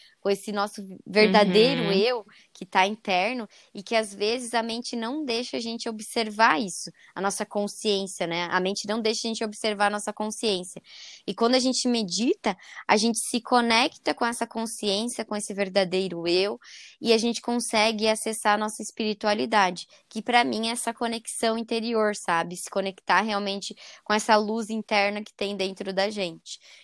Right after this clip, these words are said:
Speaker 1: Então, é, a meditação realmente, é, me auxilia muito em todo o meu processo, assim.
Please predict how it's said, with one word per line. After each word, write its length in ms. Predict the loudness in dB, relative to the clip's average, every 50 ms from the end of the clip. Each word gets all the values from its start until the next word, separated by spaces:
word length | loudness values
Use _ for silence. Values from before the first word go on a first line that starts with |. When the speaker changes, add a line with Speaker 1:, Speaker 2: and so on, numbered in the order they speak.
| _ _ _
Speaker 1:
Então, 320 | -4 -2 -2 -2 -2 -6 -10 _ _ _ -10
é, 760 | -8 -6 -4 -4 -4 -4 -4 -4 -4 -4 -4 -4 -6 -8 -12 _ _ _ _ _ -10
a 100 | -6 -4
meditação 520 | -4 -4 -4 -6 -6 -6 -2 2 2 2
realmente, 840 | 4 4 4 4 4 2 0 0 -2 -4 -6 -4 -2 -2 -2 -2 -2 0
é, 320 | 0 2 2 2 2 2
me 120 | 2 0 0
auxilia 460 | 0 -2 -2 -2 0 2 2 2 2
muito 480 | 4 4 4 4 4 4 2 -2 -4 -4
em 80 | -2
todo 220 | 0 0 0 0 0
o 40 |
meu 140 | 0 0 0
processo, 640 | 0 2 0 0 0 0 0 0 0 -2 -6 -10 -14
assim. 300 | -14 -12 -10 -10 -10